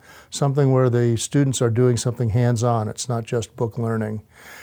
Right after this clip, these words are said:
And I think that that is, uh, really the key to our success. We seem to have, um, very good reputation in industry,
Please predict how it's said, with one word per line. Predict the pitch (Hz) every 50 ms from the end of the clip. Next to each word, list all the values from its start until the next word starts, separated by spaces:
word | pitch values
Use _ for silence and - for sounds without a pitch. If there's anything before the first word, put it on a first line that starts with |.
| - - -
And | - 123 120 117 113 113
I | 110 110
think | 101 123 117 -
that | - 113 101
that | - 123 117 127 160
is, | - 139 120 117 113 104 - -
uh, | 120 113 113 120
really | 127 135 139 135 135
the | 120 120
key | 110 - - - 139 135 131 127 120
to | - - 120 117 117 120 117 117 117 110 - _ - - - - - - -
our | 123 117
success. | 110 - - 123 - - - 139 131 117 101 - -
We | 120 113
seem | - - 135 127 123 113
to | - 123 123 120 113
have, | 110 120 120 120 120 117 113 110 151
um, | 131 120 117 113 113 113 113 107 _ _ _ _ _ _ _ _ _ _ _ _ - 127
very | 123 131 135 135 139
good | 123 135 131 117
reputation | 131 131 - 147 123 - 131 131 131 113 - 127 117
in | 117 123
industry, | - 131 127 127 135 135 131 - 160 156 170 196 185